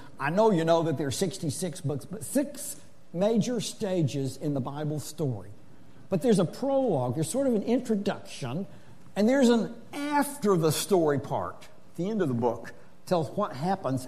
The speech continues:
after earth is over with. So we're gonna walk from beginning to end, and I want you to see the prologue, first of all.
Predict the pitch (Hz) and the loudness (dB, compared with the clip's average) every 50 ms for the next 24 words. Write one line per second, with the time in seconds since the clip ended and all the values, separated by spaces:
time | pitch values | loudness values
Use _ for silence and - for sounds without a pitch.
0 | - - 160 175 180 151 - - 123 110 - - - - - - - - - 147 | -8 -8 -6 -6 -6 -6 -6 -8 -10 -10 -10 -12 -14 -16 -16 -16 -12 -8 -4 -4
1 | 156 131 - - 131 113 - - 147 147 131 135 113 95 104 90 78 - - - | -4 -4 -6 -6 -8 -8 -6 -6 -4 -4 -4 -4 -6 -8 -8 -10 -12 -14 -14 -16
2 | - - - - - - - - - 269 339 349 349 302 247 226 233 240 254 269 | -16 -16 -16 -16 -16 -14 -6 -2 0 2 2 4 4 6 6 6 6 6 6 4
3 | 285 - - - 180 170 156 156 156 139 135 143 190 214 240 247 254 269 269 262 | 2 0 0 0 2 4 6 6 8 8 8 8 8 8 8 6 6 8 8 8
4 | 262 262 - - - - - - - 190 - - 190 202 165 120 113 110 120 147 | 6 6 4 0 -6 -14 -10 -6 -6 -6 -4 -4 -2 -2 0 0 0 0 2 2
5 | 190 175 - - - - - - - - 175 180 185 220 254 294 330 - - 226 | 2 0 -2 -4 -14 -16 -18 -14 -6 0 2 4 6 8 8 8 8 8 6 6
6 | 208 202 180 - - - 269 247 226 185 165 131 - - - 254 262 269 277 262 | 8 8 6 6 4 4 6 6 6 6 4 2 0 0 0 2 4 4 4 4
7 | 214 160 139 135 143 143 139 135 - 214 220 220 196 214 - 180 151 147 131 123 | 4 2 2 2 4 2 2 2 2 2 2 2 2 4 2 2 2 2 0 -2
8 | - | -6